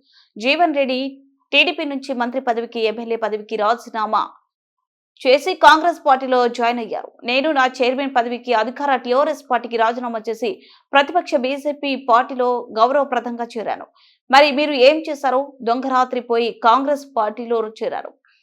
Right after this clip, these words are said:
రెండు వేల పద్దెనిమిదిలో లక్షల ఓట్లు వచ్చాయి అన్ని గర్వంగా చెప్పుకున్నారు కదా. రెండు వేల ఇరవై మూడులో నలభై వేల ఓట్లు ఎందుకు తగ్గాయి? కోట్లు ఖర్చు పెడితే ఎనిమిది శాతం ఓట్లు తేడాతో గెలిచారు. మరి అప్పటికి ఇప్పటికీ ఓట్ల శాతం ఎందుకు తగ్గింది?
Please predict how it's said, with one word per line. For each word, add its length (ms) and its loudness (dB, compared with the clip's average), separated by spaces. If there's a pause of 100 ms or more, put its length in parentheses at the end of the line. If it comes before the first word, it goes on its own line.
(140)
రెండు 220 6
వేల 120 0
పద్దెనిమిదిలో 560 0
లక్షల 380 -2
ఓట్లు 340 -2
వచ్చాయి 320 -4
అన్ని 440 -4
గర్వంగా 320 -4
చెప్పుకున్నారు 580 -8
కదా. 340 2 (340)
రెండు 220 6
వేల 120 -2
ఇరవై 240 -2
మూడులో 340 0
నలభై 340 -4
వేల 140 -4
ఓట్లు 300 -2
ఎందుకు 280 -4
తగ్గాయి? 420 -12 (240)
కోట్లు 320 2
ఖర్చు 300 -6
పెడితే 640 0 (240)
ఎనిమిది 380 2
శాతం 280 0
ఓట్లు 300 2
తేడాతో 460 -2
గెలిచారు. 480 -10 (100)
మరి 220 0
అప్పటికి 420 0
ఇప్పటికీ 460 -4
ఓట్ల 340 -2
శాతం 340 -6
ఎందుకు 200 -8
తగ్గింది? 480 -10